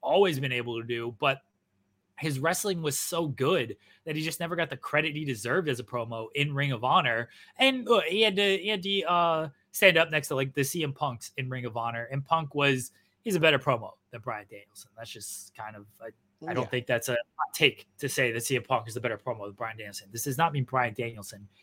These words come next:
Speaker 1: is a bad promo. He's been cutting great promos for his entire career. And his promo last night was fantastic. I wish the crowd was not as pro M J F as they were, because had they been just hotter for Danielson, like, that promo would have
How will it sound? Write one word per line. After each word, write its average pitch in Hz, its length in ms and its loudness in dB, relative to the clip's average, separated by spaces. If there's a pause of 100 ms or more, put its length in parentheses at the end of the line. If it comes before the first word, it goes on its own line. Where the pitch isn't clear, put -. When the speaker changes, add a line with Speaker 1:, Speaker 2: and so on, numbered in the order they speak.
(120)
Speaker 1:
is 127 140 0
a 123 60 2 (120)
bad 117 340 0
promo. 107 320 -6
He's 117 120 -4
been 139 260 4
cutting 117 380 -4
great 110 260 -6
promos 104 460 -6 (240)
for 117 160 -4
his 113 160 -2
entire 120 500 -2
career. 113 520 -4 (300)
And 113 300 -2
his 123 120 -2
promo 131 280 6
last 113 300 4
night 110 180 -4
was 117 140 -4
fantastic. 113 840 -4
I 117 40 2
wish 127 200 2
the 127 80 -6
crowd 127 540 4 (320)
was 123 200 0
not 123 280 4
as 110 100 -2
pro 120 400 0
M 117 160 -4
J 113 240 0
F 110 200 -2
as 110 120 -2
they 104 160 0
were, 113 540 4 (200)
because 120 260 2
had 131 140 4
they 123 120 6
been 135 280 6
just 123 160 -2
hotter 120 520 0
for 123 120 -4
Danielson, 127 800 -2 (280)
like, 117 120 -8
that 127 200 2
promo 120 360 4
would 113 140 2
have 101 140 -4